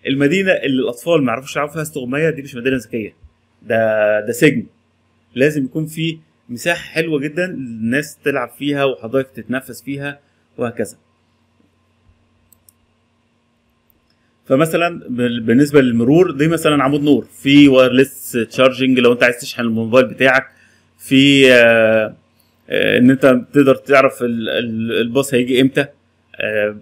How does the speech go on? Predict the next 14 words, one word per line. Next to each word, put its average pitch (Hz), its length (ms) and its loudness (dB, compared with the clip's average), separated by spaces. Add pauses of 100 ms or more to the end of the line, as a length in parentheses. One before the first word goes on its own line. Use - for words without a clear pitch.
الباص 135 400 -2
متوصل 147 320 -6
بالنت 127 380 0
فبيجيب 110 460 -4
لك 120 120 -6
الحاجات، 113 300 -8
في 160 120 -14
كاميرا 147 360 0
بحيث 147 300 -10
لو 123 80 2
حصل 139 480 -8
أي 131 200 0
حاجة، 143 420 -8 (420)
يعني، 107 500 -6